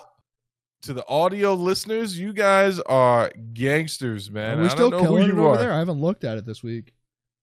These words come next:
Speaker 1: I've been, I look at it every day, on the hour, <laughs> every hour. <laughs> It is what I do. <laughs> That
Speaker 2: Oh,
Speaker 1: was a
Speaker 2: we
Speaker 1: good
Speaker 2: have so many listeners now. We're starting to get more data.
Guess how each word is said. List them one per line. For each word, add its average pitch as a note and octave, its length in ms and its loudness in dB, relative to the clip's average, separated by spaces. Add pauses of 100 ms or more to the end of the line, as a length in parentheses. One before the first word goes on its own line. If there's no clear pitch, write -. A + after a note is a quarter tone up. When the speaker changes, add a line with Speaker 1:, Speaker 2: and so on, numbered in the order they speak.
Speaker 1:
I've D#3+ 220 2
been, E3 220 -6
I C#3+ 120 2
look E3+ 200 -2
at D3 120 2
it A#2+ 100 -4
every D#3+ 300 0
day, D#3+ 420 4
on D3 240 2
the D#3 160 2
hour, C3+ 560 6
<laughs> C3+ 60 -4
every C#3 340 0 (200)
hour. E3 340 -8
<laughs> - 40 -20 (420)
It A3 880 -4
is C3 180 -2
what D3 180 0
I D3+ 180 4
do. B2 420 -2
<laughs> - 20 -12
That F3+ 500 -2 (280)
Speaker 2:
Oh, D#4+ 280 2
Speaker 1:
was B3 100 -2
a F#3 40 -4
Speaker 2:
we A3 160 2
Speaker 1:
good - 80 2
Speaker 2:
have F4 120 -6
so D#4+ 120 -6
many C#4 140 -6
listeners G3 320 -4
now. D3 100 -4
We're D3+ 100 -4
starting F3 180 -8
to F3+ 60 -4
get E3+ 120 -4
more D#3 360 -2
data. D3 460 -6